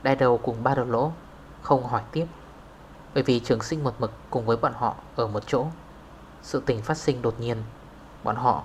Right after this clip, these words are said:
một đầu mê hoặc, Trường Sinh cũng sẽ có nhiều mê hoặc. Lần nữa trầm ngâm, Trường Sinh mở miệng nói. Tất cả âm luật đều sẽ mang theo tâm tình chủ nhân.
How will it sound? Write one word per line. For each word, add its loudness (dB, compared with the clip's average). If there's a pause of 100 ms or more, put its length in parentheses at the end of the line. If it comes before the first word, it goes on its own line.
một 0
đầu 8
mê 4
hoặc, 2 (760)
Trường 6
Sinh -4 (320)
cũng 0
sẽ -2
có 0
nhiều 2
mê 0
hoặc. -2 (2250)
Lần 6
nữa 2
trầm -2
ngâm, 0 (480)
Trường 4
Sinh -2
mở -2
miệng -6
nói. -2 (1400)
Tất 2
cả 6
âm 0
luật 4 (640)
đều 6
sẽ -2
mang 0
theo -2
tâm 2
tình 4
chủ -2
nhân. 0